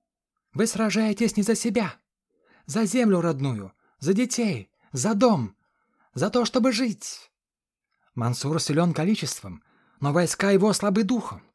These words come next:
ибо они пришли в чужие земли поработить чужой народ, и мотив их слаб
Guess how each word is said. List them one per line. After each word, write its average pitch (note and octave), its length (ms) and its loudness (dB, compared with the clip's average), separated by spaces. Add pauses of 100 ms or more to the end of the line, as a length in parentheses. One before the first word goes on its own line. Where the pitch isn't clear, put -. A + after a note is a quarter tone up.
(340)
ибо A#2 180 0
они D3 180 4
пришли F3 380 0
в - 60 0
чужие G3 400 4
земли D3 360 2
поработить E3+ 600 -2
чужой G#3 360 2
народ, G#3 460 -2 (380)
и A#2 80 -4
мотив F#3+ 360 0
их D#3 80 0
слаб G#3 400 -4